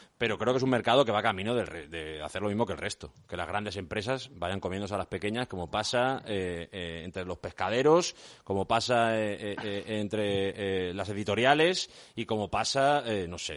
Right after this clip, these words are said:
eh, en las grandes compañías de transportes o, o de, o los bancos. Que es que en cualquier industria que vayamos, cada vez los grandes son más grandes y las pequeñas están desapareciendo. Nos duela o no, está pasando. Y parece que los medios de comunicación van camino de eso también.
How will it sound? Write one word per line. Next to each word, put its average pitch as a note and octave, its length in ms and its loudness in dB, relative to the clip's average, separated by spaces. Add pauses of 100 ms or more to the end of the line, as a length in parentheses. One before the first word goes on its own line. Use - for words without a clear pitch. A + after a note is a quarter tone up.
eh, F2 420 -6
en E2 360 -8
las E2+ 140 -4
grandes G#2+ 260 -2
compañías A2 500 0
de G#2 80 0
transportes C3+ 800 0
o, G2 400 2
o F#2 60 2
de, E2+ 640 -4
o G2 100 -4
los F#2+ 160 0
bancos. F#2 460 0 (480)
Que G2 80 -10
es - 40 -14
que G#2+ 320 -4
en G2 80 -4
cualquier G#2 440 0
industria B2+ 560 2
que A2 300 4
vayamos, B2 600 2 (140)
cada F#2+ 200 0
vez G#2+ 120 2
los A2 100 2
grandes A2 220 -2
son A2+ 100 -2
más A2 80 -2
grandes B2 400 -2
y - 60 -12
las E2+ 100 -8
pequeñas F#2 300 -6
están A2+ 180 -8
desapareciendo. E2+ 640 -8
Nos F2 260 -8
duela A#2+ 260 2
o A#2+ 40 4
no, C3+ 240 -2
está G2+ 180 -4
pasando. G#2+ 360 -4
Y F#2 100 -10
parece F#2+ 380 -6
que G2+ 60 -4
los G2 100 -2
medios G2+ 140 -4
de - 20 -4
comunicación G#2 320 -4
van A2+ 80 -6
camino F#2 220 -6
de E2 40 -8
eso E2 100 -8
también. D#2 240 -12